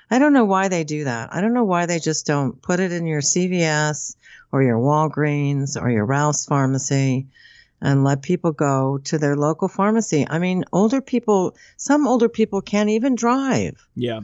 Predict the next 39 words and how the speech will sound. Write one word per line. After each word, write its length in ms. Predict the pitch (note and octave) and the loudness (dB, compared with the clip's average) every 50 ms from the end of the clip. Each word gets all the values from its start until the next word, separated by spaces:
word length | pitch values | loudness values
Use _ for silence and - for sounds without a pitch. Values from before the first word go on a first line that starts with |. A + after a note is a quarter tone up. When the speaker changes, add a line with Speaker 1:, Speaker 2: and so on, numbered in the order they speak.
| - - | -6 -2
Speaker 2:
I 60 | C#3+ | 0
mean, 140 | D3 D3+ D3 | 0 2 2
look, 140 | C#3+ C3 | 2 2
I 140 | C3 C3+ C3+ | 2 0 0
think 140 | D3 D3+ D3 | 0 0 -2
it 80 | C3 - | -2 -2
should 120 | - B2 | -2 -4
have 80 | A#2 A2+ | -4 -4
been 80 | A#2 | -4
one 120 | A#2 A#2 A#2 | -6 -6 -6
of 40 | |
those 160 | A2+ A2 G#2+ - | -6 -6 -6 -6
things. 160 | A#2 A2+ G#2 | -6 -6 -6
I 120 | A2 B2+ | -4 -2
think 120 | C3 C#3+ C#3 | -2 -2 -2
you're 100 | C3+ C3+ | -2 -2
right. 160 | C#3+ A2+ G2+ | -2 -2 -2
I 80 | A2 | -4
think 140 | A2 A2+ G#2 | -4 -6 -6
it 60 | G#2 | -8
should 160 | - - A2+ A2 | -6 -6 -6 -4
have 60 | G#2 | -2
been 100 | A2+ A2 | -2 -2
that 180 | A2 G#2 A2 | -4 -4 -4
thing 160 | - A2+ A2 G#2+ | -4 -4 -4 -4
of, 100 | F#2+ - | -4 -4
like, 240 | G2 G2+ G2 - - _ - - - _ _ _ _ - _ _ _ _ _ _ _ | -4 -4 -6 -8 -12 _ -20 -20 -20 _ _ _ _ -20 _ _ _ _ _ _ _
"Hey, 260 | - F3 E3 C#3+ B2+ | 0 2 4 4 4
so, 460 | B2+ - - D3+ C3+ D#3 D#3 B2 B2 - | 2 2 0 0 2 2 2 0 0 -2
uh, 340 | - C3+ B2 A#2+ A#2+ A#2 - | -2 -4 -4 -2 -2 -2 -2
if 200 | B2+ A#2 - C#3+ | -2 -2 -2 0
your 120 | C#3+ C#3 | 0 0
last 280 | C#3+ C#3 C3+ C3 C3 - | 2 0 0 -2 -4 -4
name 480 | C3+ B2+ B2+ B2 B2 B2 B2+ A#2+ - - | -4 -4 -4 -4 -4 -6 -6 -8 -8 -4
begin 280 | C3 B2 A#2 B2 A#2 A2 | -2 0 2 2 2 0
to 80 | A#2 | 0
the 100 | A#2+ A#2+ | -2 -2
letter 220 | A#2+ A#2 A2+ A#2+ - | 0 0 -2 -2 -2
A 460 | - C#3 C3 C3 C3 C3 B2+ B2 | 0 0 0 2 0 0 -2 -2